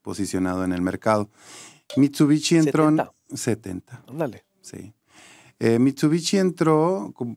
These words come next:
Speaker 1: por medio de una sociedad comercial, por medio de Chrysler Fiat, y a partir del,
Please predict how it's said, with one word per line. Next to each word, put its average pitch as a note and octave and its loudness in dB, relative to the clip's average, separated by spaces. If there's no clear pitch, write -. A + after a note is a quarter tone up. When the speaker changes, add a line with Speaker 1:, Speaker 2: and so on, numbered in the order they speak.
Speaker 1:
por G#2+ -2
medio A#2 2
de A#2+ 0
una A#2+ 0
sociedad G#2 -2
comercial, B2 -4
por A#2+ -6
medio G#2 0
de F#2+ -6
Chrysler F#2+ -6
Fiat, A2 -4
y C3+ 2
a A#2+ 0
partir B2+ -2
del, B2 0